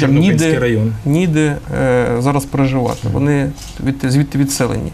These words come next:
Speaker 2: Двох людей М Н Сники змогли врятувати в річці. Їх змило потоком. Тобто ми говоримо про те, що ситуація була дійсно надзвичайна, що кількість опадів, яка випала під час цієї ночі, була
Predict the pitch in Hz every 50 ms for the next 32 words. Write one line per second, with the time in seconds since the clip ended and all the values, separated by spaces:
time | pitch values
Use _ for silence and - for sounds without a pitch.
0 | - - - - - - - - - 143 143 160 196 185 - 170 165 156 156 190
1 | 196 190 185 180 170 - - - - - 139 139 139 151 175 175 170 - 147 135
2 | 139 139 135 135 123 131 139 135 143 151 147 143 139 139 143 139 139 147 151 147
3 | 151 147 131 127 123 127 - - - - - - - - - - - - - -
4 | 139 143 156 143 - - - - - 143 143 - - - - 147 135 131 131 139
5 | 165 160 151 143 - - - 117 113 - - - - - - - - - - -
6 | - - - - - - - - - - - - - - - - 151 143 135 -
7 | 156 160 160 165 165 165 165 156 156 143 147 165 160 - 208 202 190 - - -
8 | - - 151 147 143 139 135 127 - 147 135 - 165 165 160 156 - 156 135 131
9 | 139 135 131 131 151 147 147 - 143 135 127 120 113 - - - - 135 151 147
10 | 135 139 139 135 139 - 160 156 160 160 160 156 156 156 - - - - - -
11 | - - - - - - - - 165 160 160 156 147 151 - 196 160 156 - 160
12 | - - 180 170 160 160 139 135 131 139 139 139 151 139 135 147 139 139 139 135
13 | 135 135 131 127 127 123 123 123 120 117 113 - - - - 135 135 - - 143
14 | 135 - - - 147 139 135 139 139 139 139 135 139 - - 123 123 127 131 131
15 | 131 131 131 127 120